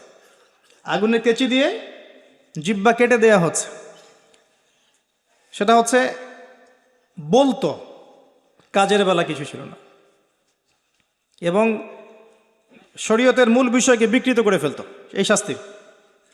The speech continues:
যাই হোক, তো এই ছয় পিলারে কি করতে হবে? এই ছয় পিলার তিনটা কাজ করতে হবে। একটা হচ্ছে এই ছয়টা পিলারে আপনাকে প্রথমে,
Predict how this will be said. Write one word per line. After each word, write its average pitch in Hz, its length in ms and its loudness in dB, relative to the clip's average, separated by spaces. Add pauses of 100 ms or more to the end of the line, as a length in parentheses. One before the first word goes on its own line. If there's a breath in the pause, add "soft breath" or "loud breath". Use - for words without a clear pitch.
(1080 soft breath)
যাই 220 140 2
হোক, 226 140 4 (1200)
তো 185 140 -4
এই 247 160 4
ছয় 277 280 2
পিলারে 269 400 4
কি 277 160 0
করতে 277 280 0
হবে? 247 240 4
এই 262 80 4
ছয় 240 220 0
পিলার 247 280 2
তিনটা 262 240 4
কাজ 208 200 2
করতে 180 220 -2
হবে। 143 200 -6
একটা 233 220 0
হচ্ছে 277 340 0 (140)
এই 220 120 4
ছয়টা 240 320 0
পিলারে 254 380 2
আপনাকে 233 360 0
প্রথমে, 220 460 -2